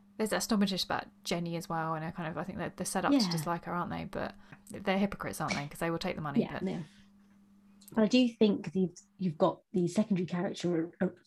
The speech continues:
Speaker 2: arranged in, there's those the, the people with the excess of sensibility.
Speaker 1: Yeah.
Speaker 2: Lady Linton and Julia.
Speaker 1: Mm.
Speaker 2: Um, and then you've got this other side of the more sensible characters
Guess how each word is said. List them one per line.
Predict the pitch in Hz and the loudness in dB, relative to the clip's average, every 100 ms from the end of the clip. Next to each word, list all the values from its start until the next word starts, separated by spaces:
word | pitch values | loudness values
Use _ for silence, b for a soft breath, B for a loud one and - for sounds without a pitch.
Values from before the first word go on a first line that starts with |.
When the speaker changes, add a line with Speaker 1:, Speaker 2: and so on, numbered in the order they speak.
| - | 0
Speaker 2:
arranged | 190 165 175 180 175 156 - | 2 4 4 4 4 2 0
in, | 170 165 160 b b b b - | 2 4 2 b b b b 0
there's | 175 - | 0 2
those | 175 175 175 - _ _ - | 4 4 4 -2 _ _ -6
the, | 190 - | -6 0
the | 190 | 2
people | - 202 - 156 - _ | 4 4 6 4 2 _
with | 185 170 - _ - | 4 4 2 _ 0
the | 185 - | 0 4
excess | 147 - - 165 151 | 2 2 2 2 4
of | 160 | 2
sensibility. | - 180 - 165 165 151 - - 190 - _ - | 4 4 4 4 4 4 2 0 -4 -8 _ -4
Speaker 1:
Yeah. | 175 160 165 b _ _ 190 | 0 0 -2 b _ _ 4
Speaker 2:
Lady | 185 165 | 6 6
Linton | 180 170 156 180 165 180 - | 4 4 4 2 2 0 0
and | 175 165 | 2 4
Julia. | 170 170 160 156 170 151 b b b - | 4 6 6 4 0 -4 b b b -6
Speaker 1:
Mm. | 185 175 170 - - | -4 -4 -6 -12 4
Speaker 2:
Um, | 202 202 196 - | 8 8 6 8
and | 214 202 | 10 12
then | 196 | 10
you've | 185 185 - | 8 6 6
got | 185 - | 4 4
this | 180 - | 0 2
other | 196 185 | 2 4
side | - 160 160 170 | 4 4 4 2
of | 185 165 - | 0 -2 0
the | 190 | 4
more | 180 180 | 6 6
sensible | 151 180 175 190 170 | 6 6 6 6 4
characters | 165 180 170 - 175 165 | 4 4 2 0 0 0